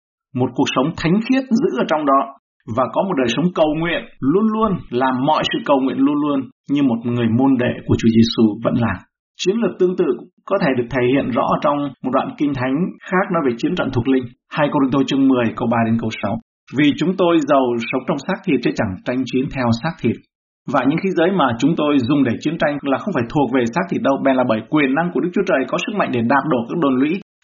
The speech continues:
Nhờ khí giới đó mà chúng tôi đánh đổ các lý luận, mọi sự tự cao nổi lên nghịch cùng sự hiểu biết Đức Chúa Trời và bắt hết các ý tưởng làm tôi vâng phục Đấng Christ. Cũng nhờ khí giới đó mà chúng tôi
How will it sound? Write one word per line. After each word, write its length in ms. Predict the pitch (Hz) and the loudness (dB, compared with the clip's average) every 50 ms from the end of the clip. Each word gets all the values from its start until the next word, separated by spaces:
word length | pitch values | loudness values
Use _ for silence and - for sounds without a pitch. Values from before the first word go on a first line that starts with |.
| - 139 | 0 2
Nhờ 220 | 143 143 131 123 120 117 | 2 4 2 2 0 -2
khí 100 | - 139 135 135 | -2 -2 0 0
giới 100 | 139 135 | 0 0
đó 160 | 127 131 139 143 | 2 2 2 2
mà 60 | 123 117 | 0 0
chúng 120 | - 131 - | 0 0 0
tôi 100 | 127 127 | 0 0
đánh 220 | 117 117 139 165 | 0 0 0 0
đổ 80 | 160 120 117 - | -2 -2 -2 -2
các 140 | - - - | -2 -2 0
lý 120 | 147 156 185 208 | 2 2 2 2
luận, 140 | 202 175 - - - _ _ - | 2 0 -2 -2 -8 _ _ -4
mọi 200 | 127 131 127 113 - | 0 0 0 2 0
sự 60 | 131 131 | 0 0
tự 140 | - 139 - - | 0 0 -2 -2
cao 180 | - 160 151 156 | 0 -2 0 0
nổi 180 | 139 117 110 117 | 0 0 2 2
lên 120 | 139 143 | 2 2
nghịch 220 | 139 135 147 - - - | 2 2 0 0 -2 0
cùng 160 | 160 143 135 123 117 - | 2 2 2 2 2 0
sự 60 | 135 123 | 0 0
hiểu 200 | 110 110 101 98 104 | 0 0 0 0 0
biết 140 | 135 190 226 - - | 0 0 -2 -2 -2
Đức 100 | 190 - - | -2 -2 0
Chúa 60 | 202 180 - | 0 0 0
Trời 140 | 151 127 - 226 | 0 0 0 -2
và 60 | 226 220 196 - | -4 -4 -4 -4
bắt 140 | - - | -4 -4
hết 140 | - 214 220 226 - | -2 -4 -4 -4 -4
các 120 | 214 202 202 | -4 -4 -4
ý 100 | 190 185 233 226 | -2 -2 -2 0
tưởng 260 | - 190 165 135 117 117 | 2 0 0 0 0 -2
làm 160 | 120 123 117 - - | -2 -2 -2 -2 -2
tôi 180 | - 175 175 170 165 - - _ - - 110 | 0 0 2 2 0 -2 -6 _ -6 -2 0
vâng 140 | 135 139 139 135 | 0 0 0 0
phục 100 | - 120 110 | -2 -2 0
Đấng 160 | 113 110 113 | 0 0 0
Christ. 220 | 113 117 127 120 - - - _ _ _ _ | 0 -2 -4 -4 -6 -10 -18 _ _ _ _
Cũng 120 | - 220 233 | 0 2 4
nhờ 120 | 208 - - | 4 2 2
khí 120 | - - 160 151 | -2 -2 -2 -2
giới 100 | 160 156 | -2 -2
đó 160 | 143 143 143 165 180 156 | 0 2 2 2 2 2
mà 60 | 127 117 120 | 0 0 0
chúng 120 | 139 - | 0 0
tôi 100 | - 139 | 0 0